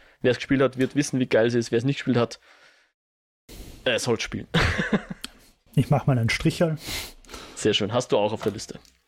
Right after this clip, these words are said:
Speaker 2: Ja.
Speaker 1: Ähm, ja, was ist denn sonst dein nächster Pick?
Speaker 2: Meine Nummer fünfzehn ist tatsächlich ein bisschen inspiriert gewesen von deinem Junggesellenabschied.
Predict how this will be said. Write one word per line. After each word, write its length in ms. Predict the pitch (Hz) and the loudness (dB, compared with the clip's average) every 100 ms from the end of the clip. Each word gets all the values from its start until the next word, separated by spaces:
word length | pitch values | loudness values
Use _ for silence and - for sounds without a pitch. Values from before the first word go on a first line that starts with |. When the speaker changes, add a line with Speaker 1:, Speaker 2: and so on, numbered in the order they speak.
| - | -2
Speaker 2:
Ja. 140 | 117 - - - - - - _ _ _ - | 0 0 -10 -14 -16 -20 -20 _ _ _ 0
Speaker 1:
Ähm, 500 | 127 151 165 165 165 _ - | 2 2 0 -6 -8 _ -2
ja, 100 | 220 - - | -2 -2 -4
was 180 | - 160 | -2 -2
ist 80 | 196 | -2
denn 80 | |
sonst 240 | 156 202 - | 0 0 2
dein 80 | 127 | -2
nächster 220 | - 117 | -2 -4
Pick? 260 | - - - _ _ _ _ _ _ _ _ - | -6 -12 -16 _ _ _ _ _ _ _ _ 0
Speaker 2:
Meine 640 | 139 139 165 180 170 165 165 | 4 4 4 4 4 4 4
Nummer 200 | 165 165 | 4 4
fünfzehn 500 | 202 214 - 143 156 | 4 2 0 0 2
ist 500 | 170 160 - - - | 0 0 -2 -6 -2
tatsächlich 460 | 151 151 - 151 | 0 0 2 2
ein 100 | 156 | 2
bisschen 220 | 139 170 | 2 2
inspiriert 460 | 165 - 139 147 165 | 2 4 2 4 2
gewesen 240 | 151 127 | 0 2
von 140 | 131 139 | 2 2
deinem 180 | 139 135 | 4 6
Junggesellenabschied. 1400 | 160 135 - 104 104 - - - - 117 - 156 156 | 6 4 2 0 0 -2 -10 -14 -4 -2 2 0 0